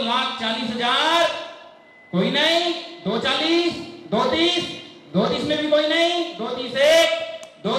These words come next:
तीस, दो तीस, दो तीस, दो। लास्ट एंड फाइनल कॉल।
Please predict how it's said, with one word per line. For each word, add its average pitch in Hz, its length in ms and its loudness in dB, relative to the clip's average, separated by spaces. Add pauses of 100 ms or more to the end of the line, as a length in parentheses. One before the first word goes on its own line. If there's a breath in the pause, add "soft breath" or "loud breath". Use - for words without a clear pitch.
तीस, 320 280 0 (120)
दो 254 240 2
तीस, 320 280 -4 (120)
दो 247 240 -2
तीस, 247 280 -6
दो। 302 280 6 (560)
लास्ट 302 460 -2
एंड 320 600 -2
फाइनल 247 340 -6
कॉल। 247 320 0